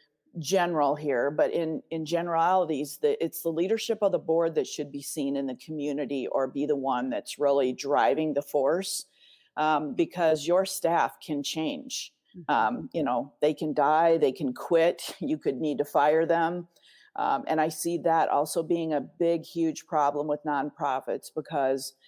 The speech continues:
Speaker 1: they, they just put so much on the staff, and the staff is leading everything, and the staff is asking for all the money, and the staff is,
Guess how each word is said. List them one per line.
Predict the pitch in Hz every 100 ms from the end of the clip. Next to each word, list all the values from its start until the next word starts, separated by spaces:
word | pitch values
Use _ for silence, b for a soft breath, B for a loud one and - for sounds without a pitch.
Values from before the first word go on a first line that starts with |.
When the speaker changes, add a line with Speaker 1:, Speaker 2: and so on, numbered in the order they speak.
| b b _ -
Speaker 1:
they, | 170 -
they | 165 147
just | 160 -
put | -
so | - - 175
much | 175 165
on | 160 139
the | 139
staff, | - 147 135 151 160
and | 147
the | 147
staff | - - 143 143 165
is | 165
leading | 151 160 147 139
everything, | 135 135 165 160 156 156
and | 131
the |
staff | - - 143 143 151
is | 147
asking | 139 139 - 156 151
for | 156
all | 139
the | 143
money, | 143 143 143 147
and | 135
the | 143
staff | - - 151 151 165
is, | 156 147